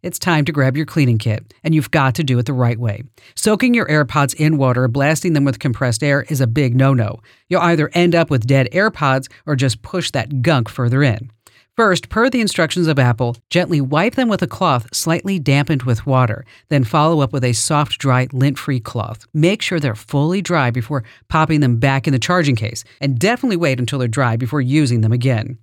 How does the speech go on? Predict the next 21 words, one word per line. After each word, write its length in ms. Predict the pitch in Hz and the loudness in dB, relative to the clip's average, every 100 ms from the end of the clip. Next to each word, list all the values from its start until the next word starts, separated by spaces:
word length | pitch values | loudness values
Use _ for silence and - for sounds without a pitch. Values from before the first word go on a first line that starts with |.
| - | -8
I 220 | 135 139 | -2 0
bet 260 | 120 139 - | 2 0 -2
you'll 100 | 147 | -4
hear 220 | 110 131 | -4 -4
whatever 400 | 127 131 135 160 | 0 0 0 0
you're 120 | 180 | 0
listening 300 | 226 220 170 | 0 0 0
to 300 | 147 156 143 - | 2 2 0 -4
a 100 | 135 | -4
lot 460 | 117 127 151 92 123 | -2 2 2 0 0
better. 460 | 147 123 101 - - | 0 0 -2 -12 -6
Try 200 | - 214 | 0 2
my 180 | 196 165 | 4 4
new 240 | 175 214 | 4 4
daily 340 | 196 165 180 156 | 4 2 2 2
video 360 | 151 208 143 | 2 2 2
stream 380 | 120 - 123 127 | 2 2 0 0
about 280 | - 151 147 - | 2 2 2 2
all 180 | 123 131 | 2 2
things 380 | - 127 143 - | 2 2 2 0
tech. 380 | 208 139 - | -2 -2 -4